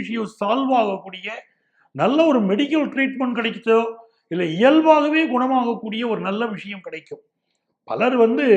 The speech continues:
"யங்ஸ்டர்ஸ் எங்க வேலை கிடைக்கும்?" காத்துட்டு இருப்பீங்க பாருங்க, அருமையா வேலை வாய்ப்பு இப்போ உங்களுக்கு கிடைக்க போகுது.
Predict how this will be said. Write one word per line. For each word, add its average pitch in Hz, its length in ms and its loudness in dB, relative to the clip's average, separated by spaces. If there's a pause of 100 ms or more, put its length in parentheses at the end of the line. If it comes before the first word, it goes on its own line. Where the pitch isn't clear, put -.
(560)
"யங்ஸ்டர்ஸ் 220 480 -2
எங்க 226 240 -2
வேலை 226 260 4
கிடைக்கும்?" 226 340 -4
காத்துட்டு 208 280 2
இருப்பீங்க 190 220 -6
பாருங்க, 175 440 -4 (320)
அருமையா 240 500 2
வேலை 240 260 4
வாய்ப்பு 226 540 2
இப்போ 214 200 -2
உங்களுக்கு 196 340 -2
கிடைக்க 196 300 -2
போகுது. 175 500 -2